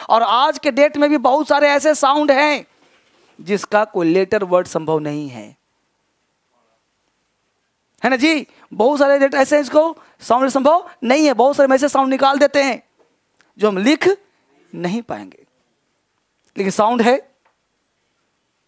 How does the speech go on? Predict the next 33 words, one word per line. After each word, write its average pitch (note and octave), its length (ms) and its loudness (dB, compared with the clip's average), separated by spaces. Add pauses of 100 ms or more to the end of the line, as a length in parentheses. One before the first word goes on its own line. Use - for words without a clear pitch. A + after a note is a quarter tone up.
कोई G3+ 60 0
बोलता A3+ 180 4
है, G#3 60 2
"ऊ", C#4 560 -2 (840)
लिख A3 120 -2
सकते A#3 220 0
हो, B3 340 0 (4000)
नहीं, C4+ 180 0 (120)
दिक्कत G#3+ 220 -8
है C4+ 80 0
कि E4+ 80 -4
नहीं G4+ 100 2
दिक्कत C4+ 240 0
है? C#3+ 100 -10 (300)
तो G3+ 60 -4
कहने A#3+ 240 0
का D#4+ 140 2
सेंस D4 300 0
ये B3 100 4
है F3 340 0 (280)
कि G#3+ 80 -8
ये C4+ 140 4
क्या C#4 200 0
हुआ, D#4 280 2 (220)
these F#3 220 -4
all G#3 220 0
are G#3 200 0
sound। F#3+ 440 -2 (260)
बहुत G3+ 240 -2
सारे A3+ 180 2
साउंड F#3+ 300 -2
ऐसे F3 260 0
हैं A3+ 140 -4